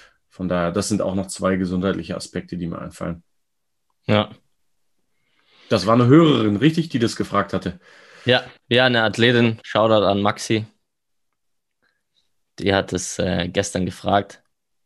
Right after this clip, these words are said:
Speaker 2: War eine gute Frage.
Speaker 1: Maxi, bitte Feedback schreiben, ob das gepasst hat von der Antwort.
Speaker 2: Ja.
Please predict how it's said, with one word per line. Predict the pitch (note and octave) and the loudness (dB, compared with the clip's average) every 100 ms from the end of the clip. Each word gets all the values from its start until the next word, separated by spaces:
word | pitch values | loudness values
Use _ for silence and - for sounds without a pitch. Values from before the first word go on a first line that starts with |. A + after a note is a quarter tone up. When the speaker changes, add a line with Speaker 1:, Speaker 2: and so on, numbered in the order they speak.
| _ _ - F#2 - | _ _ -18 -14 -2
Speaker 2:
War | A#2 | 0
eine | A2+ | 2
gute | B2+ A#2 | 2 0
Frage. | - A2 A#2 A#2+ B2+ _ _ - | 2 2 4 0 -2 _ _ 0
Speaker 1:
Maxi, | A#2+ - B2+ | 0 2 2
bitte | B2 D3 | 2 2
Feedback | C#3+ E3+ D3+ D3 | 2 0 2 0
schreiben, | - C3+ C3+ C3 | 2 4 4 6
ob | B2 - | 4 4
das | B2 - | -2 0
gepasst | - B2 C3+ - | -2 0 0 0
hat | A#2 | 0
von | B2 | 2
der | A#2 | 4
Antwort. | A#2+ C3 B2+ B2 - - - _ - | 4 4 2 2 -4 -20 -20 _ 0
Speaker 2:
Ja. | G#2+ | 0